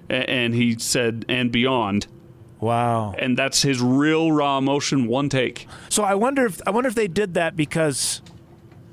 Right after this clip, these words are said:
Speaker 2: Tom is such a great actor with the emotions. I mean, Captain Phillips, the end of Captain Phillips is just like, wow.
Speaker 1: Yeah.
Speaker 2: You know, and I wonder if they did that to get that real raw reaction
Speaker 1: Uh,
Speaker 2: from him that
Speaker 1: it
Speaker 2: he
Speaker 1: worked.
Speaker 2: can do so well.
Speaker 1: It worked, yep.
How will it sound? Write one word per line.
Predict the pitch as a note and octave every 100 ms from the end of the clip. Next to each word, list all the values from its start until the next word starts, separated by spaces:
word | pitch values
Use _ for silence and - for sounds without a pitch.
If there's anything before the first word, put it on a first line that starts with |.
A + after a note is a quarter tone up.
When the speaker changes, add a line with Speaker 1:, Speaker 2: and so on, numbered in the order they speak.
| -
Speaker 2:
Tom | F3 E3 D#3
is | C3+
such | - C#3+
a | A#2+
great | A#2 C3 C#3+ C#3
actor | C#3+ C3+ C3+ C#3+
with | B2+ B2+
the |
emotions. | B2 C3 B2+ A#2+ B2+
I |
mean, | C3+ A#2+ - -
Captain | - F3+ - D#3
Phillips, | - F3 E3+ C#3
the | D#3+ F3+
end | F#3
of | E3
Captain | F#3 F3 D#3
Phillips | - F3 E3+ C#3+ -
is | C3+ -
just | D#3 -
like, | D#3+ C3+ - - -
wow. | F2+ F3 E3 D3+ C3 -
Speaker 1:
Yeah. | A#2+ A2 G2 -
Speaker 2:
You | - D3+
know, | C3+ D3
and | D3+ D3 C#3 - - - - -
I | -
wonder | G#3
if | C4+
they | A3
did | D#3+ F3
that | D#3 C3
to | C3+
get | C#3+ C#3
that | B2+ -
real | B2 C3 C3 A#2
raw | G#2+ A#2 A#2
reaction | A2+ A2 A2+ A2+ -
Speaker 1:
Uh, | A2+
Speaker 2:
from | B2 A#2+
him | C3
that | C3
Speaker 1:
it |
Speaker 2:
he | D#3+
Speaker 1:
worked. | F#3 F3
Speaker 2:
can | F#3
do | C#3+ G3 E3+
so | - D#3+ C3+
well. | C3 A2 F#2
Speaker 1:
It | B2+
worked, | C3+ C#3 A2 B2+
yep. | B2+